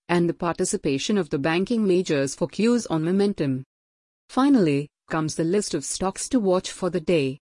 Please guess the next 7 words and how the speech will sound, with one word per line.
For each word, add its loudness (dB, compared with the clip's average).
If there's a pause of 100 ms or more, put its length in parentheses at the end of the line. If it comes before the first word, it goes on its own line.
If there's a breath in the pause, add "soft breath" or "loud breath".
(520)
Bullish 0
stocks. -6 (640)
I 0
D 2
F -2
C 0
Limited. -2